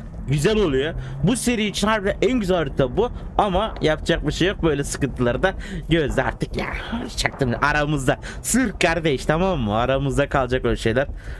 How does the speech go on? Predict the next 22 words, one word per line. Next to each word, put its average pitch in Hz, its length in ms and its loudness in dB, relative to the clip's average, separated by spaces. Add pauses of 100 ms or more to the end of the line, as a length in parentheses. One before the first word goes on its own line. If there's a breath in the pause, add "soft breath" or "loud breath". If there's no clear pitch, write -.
Ha, 123 80 0
şöyle 120 260 0
aradan 120 300 0
kaçalım 120 440 0
biz 95 120 -2
yavaş 110 320 0
yavaş. 120 240 -2
Burada 123 180 2
gene 120 260 2
her 120 80 2
zaman 117 300 0
gibi 123 160 0
bir 110 60 -2
sıkıntı. - 420 -4 (360 loud breath)
Ya 185 400 2 (100)
belediye 208 420 2
otobüsüyle 190 640 0
bu 180 60 0
yola 196 220 2
girilir 175 400 0
mi 143 180 0
ya? 101 240 0